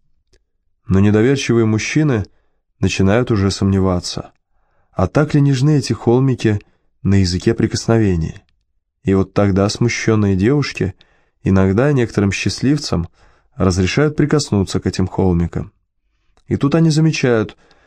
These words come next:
что у них при этом почему-то хорошеет лицо,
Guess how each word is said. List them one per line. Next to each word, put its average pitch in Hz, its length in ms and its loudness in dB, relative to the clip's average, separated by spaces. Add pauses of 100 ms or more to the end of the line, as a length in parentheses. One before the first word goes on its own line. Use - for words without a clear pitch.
(100)
что - 240 -2
у 98 60 4
них 104 180 0
при 110 140 2
этом 107 240 0
почему-то 110 640 0 (360)
хорошеет 139 520 -2
лицо, 104 540 -2